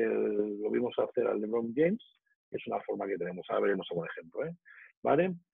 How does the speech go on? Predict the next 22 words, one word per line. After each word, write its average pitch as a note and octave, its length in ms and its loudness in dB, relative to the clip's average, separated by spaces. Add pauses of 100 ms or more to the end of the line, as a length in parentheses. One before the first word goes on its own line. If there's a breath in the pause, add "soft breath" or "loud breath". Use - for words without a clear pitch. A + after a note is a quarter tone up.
Ser C#3 100 8
amplios C3+ 380 4
y A#2+ 40 -4
profundos F3 520 4
por A#2 140 2
lo A2 80 2
mismo, G#2 340 -2
¿eh? D3 60 4
Para C3 160 -2
generar A#2 240 2
espacios. F#2+ 680 -4 (380 soft breath)
O - 20 -20
sea, G#2+ 220 4
cuanto G#2+ 280 2
más B2 220 2
a-, B2 380 6
amplios A#2+ 420 2
hagamos A#2 300 0
el A#2 100 2
campo A#2+ 320 0
y A#2 40 0
profundo, D#3+ 580 0